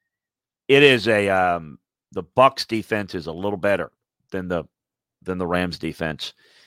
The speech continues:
in terms of defending the run. They get off blocks a little better. And I think the real key defensively for the Bucs is their ability to defend the run with seven. Uh, they really don't want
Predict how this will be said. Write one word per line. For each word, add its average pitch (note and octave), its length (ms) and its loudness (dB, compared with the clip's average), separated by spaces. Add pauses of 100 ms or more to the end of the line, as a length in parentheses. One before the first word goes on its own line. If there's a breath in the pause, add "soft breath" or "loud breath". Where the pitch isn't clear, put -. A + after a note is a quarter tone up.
(240 soft breath)
in E2+ 80 -6
terms F#2 260 0
of D#2+ 120 -4
defending E2 400 -2
the D2+ 120 -4
run. C#2+ 360 -4
They E2 100 -10
get G2+ 180 2
off G2 180 0
blocks F#2+ 300 4
a F2+ 60 -2
little F2 180 2
better. E2 380 0 (640 soft breath)
And F2+ 580 -2 (560)
I G2 160 2
think - 340 -2
the F2+ 120 4
real G2 320 4
key G2+ 640 0
defensively F#2+ 760 0
for F2+ 200 -2
the D#2 80 -6
Bucs - 460 -4 (880 soft breath)
is G#2+ 220 2
their G#2 140 4
ability G2+ 400 4
to F#2 60 -4
defend F#2 340 -2
the F2+ 60 -2
run E2+ 260 -2
with E2 140 -6
seven. C#2 320 -2 (1400 soft breath)
Uh, G2 220 4
they G2+ 180 2
really G2+ 580 2 (280)
don't G#2 260 0
want F2+ 440 -2